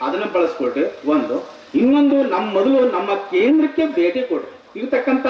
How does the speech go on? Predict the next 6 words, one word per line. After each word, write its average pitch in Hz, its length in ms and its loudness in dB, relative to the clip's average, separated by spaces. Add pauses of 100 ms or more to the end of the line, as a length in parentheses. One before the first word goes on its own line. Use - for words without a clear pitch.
(180)
ಸೌಲಭ್ಯಗಳನ್ನ 240 680 2
ನಮ್ಮಲ್ಲಿ 240 380 0 (540)
ಕೇಳಿ 254 360 2
ತಿಳ್ಕೊಳ್ರಿ, 247 600 0
ಅದನ್ನ 240 240 -2 (400)
ಉಪಯೋಗಿಸ್ಕೊಳ್ರಿ. 262 540 2